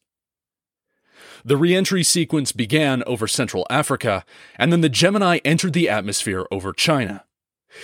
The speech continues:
It streaked earthward, enjoying a smooth reentry before it splashed down into the ocean just shy of eleven hours after leaving the Earth.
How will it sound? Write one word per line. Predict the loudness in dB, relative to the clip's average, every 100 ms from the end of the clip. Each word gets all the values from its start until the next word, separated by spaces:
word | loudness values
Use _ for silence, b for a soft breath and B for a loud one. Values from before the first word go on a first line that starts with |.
| -4
It | -2
streaked | 0 -2 0 -2 -2 -4
earthward, | -2 -2 -4 -10 -12 -20 -20 B
enjoying | -2 2 2 2 2
a | 2
smooth | 0 0 0 2
reentry | 2 2 0 0 -2 -4 b b
before | -2 2 2
it | 2
splashed | -2 2 0 0 -2 -2
down | 0 0 -2
into | -2 0
the | 0
ocean | 0 0 0 -2 -6 -6
just | 0 0 0
shy | 0 0 2 0 -2
of | 0
eleven | 0 2 2 0 0
hours | 0 0 -2 -4 -6 _
after | -4 -2 0
leaving | -2 -2 -6 -8
the | -4
Earth. | -4 -4 -8 -20